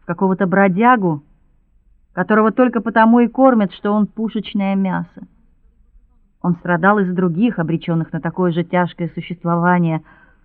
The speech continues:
но это участь всех мужчин его поколения, а стало быть, и он тоже должен терпеть. Тонкое лицо его огрубело, обратилось в классическую маску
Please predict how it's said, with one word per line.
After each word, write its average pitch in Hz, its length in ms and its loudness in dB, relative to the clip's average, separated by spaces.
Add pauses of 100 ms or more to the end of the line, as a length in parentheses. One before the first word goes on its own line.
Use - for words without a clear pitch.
но 202 140 4
это 247 240 4
участь 269 300 0 (100)
всех 285 220 -4
мужчин 185 320 -2
его 160 220 -2
поколения, 160 640 -4 (500)
а 170 120 -6
стало 185 320 0
быть, 185 260 0 (240)
и 190 80 0
он 202 160 4
тоже 214 320 0
должен 156 360 -4
терпеть. 151 420 -10 (1600)
Тонкое 214 320 0
лицо 208 300 -2
его 202 200 4
огрубело, 190 680 0 (920)
обратилось 226 480 4
в - 60 -20
классическую 220 680 -2
маску 202 500 2